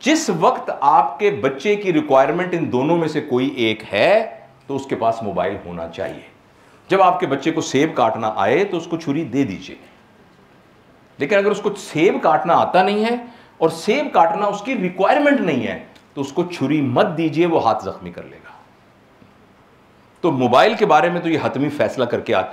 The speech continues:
आज सारा दिन में कोई बात ना मानिएगा मेरी, मेहरबानी करके ये मानिएगा कि आज हमने टीवी हटा देना है। ल-, लगा देना है। अच्छा, फिर वहां खाली जगह पे करेंगे क्या? हाँ, किसने कहा?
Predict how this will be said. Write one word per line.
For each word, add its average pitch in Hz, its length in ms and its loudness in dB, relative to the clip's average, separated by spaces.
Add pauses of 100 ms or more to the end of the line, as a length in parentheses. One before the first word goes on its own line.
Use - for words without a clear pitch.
(420)
आज 165 120 4
सारा 240 480 2
दिन 208 160 4
में 202 120 -2
कोई 185 160 4
बात 147 240 4
ना 156 80 0
मानिएगा 120 440 0
मेरी, 117 320 -4 (500)
मेहरबानी 131 540 2
करके 180 240 2
ये 151 80 2
मानिएगा 117 420 2
कि 117 100 2
आज 110 180 2
हमने 117 160 -4
टीवी 110 240 -4
हटा 95 240 -4
देना 113 200 0
है। 175 220 -8 (1500)
ल-, 139 220 0
लगा 180 260 4
देना 180 200 4
है। 95 320 -4 (720)
अच्छा, 156 120 -4
फिर 185 140 2
वहां 180 220 2
खाली 156 240 -2
जगह 165 200 0
पे 165 80 -4
करेंगे 165 260 -2
क्या? 156 200 -6 (2250)
हाँ, 147 680 4
किसने 220 240 2
कहा? 120 340 0